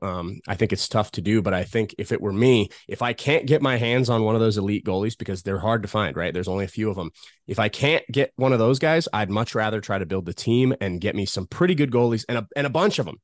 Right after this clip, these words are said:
two or three, so that you can rotate 'em and you can play the hot hand. And Adin Hill wasn't the best goalie on the Golden Knights all year. At point, at that certain points, Logan Thompson was the best goalie. At certain points, Laurent Brossoit was the best goalie.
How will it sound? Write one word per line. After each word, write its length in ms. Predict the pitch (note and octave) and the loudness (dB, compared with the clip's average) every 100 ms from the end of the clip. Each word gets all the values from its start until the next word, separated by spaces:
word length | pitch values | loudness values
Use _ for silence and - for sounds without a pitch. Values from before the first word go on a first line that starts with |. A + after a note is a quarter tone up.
| _ | _
two 140 | - | 0
or 60 | A3 | 0
three, 400 | - F#3+ F#3 - _ _ _ _ | 2 2 2 -2 _ _ _ _
so 160 | - C3+ | -6 -4
that 80 | A#2+ | -2
you 80 | |
can 160 | A#2 G2+ | -2 0
rotate 380 | B2 D#3 D#3 C#3 | 2 2 2 2
'em 80 | B2+ | 2
and 80 | |
you 60 | G2 | 0
can 120 | F#2+ | -4
play 180 | - C#3 | -2 0
the 120 | C3+ | 0
hot 200 | A2 A#2 | 0 -2
hand. 320 | G2+ G2 G#2 | -2 -4 -4
And 160 | F2+ E2 - - - _ _ _ | -6 -10 -14 -20 -20 _ _ _
Adin 260 | D#3+ A3+ | 2 6
Hill 180 | G3 G#3 | 6 6
wasn't 260 | D#3+ D3 E3+ | 6 4 2
the 80 | C3 | 2
best 240 | C#3+ - | -2 2
goalie 260 | B2+ D3 C#3 | 2 4 4
on 80 | A#2+ | 2
the 60 | |
Golden 240 | G#2+ A#2 G#2 | 0 0 0
Knights 200 | A#2 G2+ | -2 -2
all 160 | F#2+ | -2
year. 180 | F#2 D2+ | -2 -4
At 180 | E2 - | -4 -6
point, 220 | - A#2+ | -2 0
at 120 | G#2+ F#2+ | 0 -4
that 240 | G2 - | -6 -4
certain 320 | - C#3 D#3 | -2 0 2
points, 320 | C#3 D3+ D#3+ | 2 2 2
Logan 220 | A2 A2+ G2 | 0 0 2
Thompson 340 | A2+ C3+ E3+ | 0 0 0
was 100 | D#3 | 0
the 60 | D3+ | 0
best 240 | D#3 - | -2 0
goalie. 320 | D#3+ D#3+ E3 - | -2 -2 -6 -10
At 120 | - | -16
certain 260 | - - F#2 | -8 -8 -8
points, 400 | - F2+ - - G2+ | -4 -4 -4 -6 -4
Laurent 260 | F2+ F2+ | -2 -2
Brossoit 460 | F2 - A2+ B2 D3+ | -2 0 6 8 8
was 100 | D3 | 6
the 80 | D3 | 6
best 220 | C#3+ - | 4 6
goalie. 360 | C#3 C#3+ D3 | 4 4 2